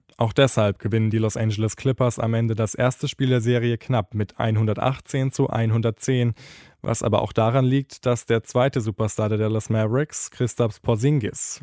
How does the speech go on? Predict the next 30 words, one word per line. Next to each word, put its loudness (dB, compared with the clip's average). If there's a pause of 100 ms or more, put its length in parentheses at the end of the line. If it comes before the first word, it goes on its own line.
wegen 0
einer 0
Unsportlichkeit 0
im -2
dritten -2
Viertel -2
das -2
Feld 0
verlassen 0
musste. -4 (580)
Und 2
Luka 2
Doncic -2
war 2
trotz -4
seiner 0
zweiundvierzig -2
Punkte -2
am 2
Eröffnungstag -2
nicht -2
der 0
alles 0
überragende 0
Akteur 0
in 0
der -2
Bubble 0
in 0
Orlando. 0